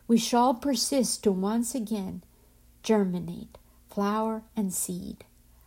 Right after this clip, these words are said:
Our words can unleash hurricanes and tornadoes, yet we can also choose to whisper sweet promises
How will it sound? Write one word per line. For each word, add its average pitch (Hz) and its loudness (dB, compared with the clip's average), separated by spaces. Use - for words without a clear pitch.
Our 208 6
words 202 2
can 220 0
unleash 214 0
hurricanes 208 -2
and 190 -6
tornadoes, 190 -4
yet 220 2
we 240 2
can 226 2
also 233 2
choose 254 -2
to 214 0
whisper 202 -2
sweet 285 -4
promises 202 -4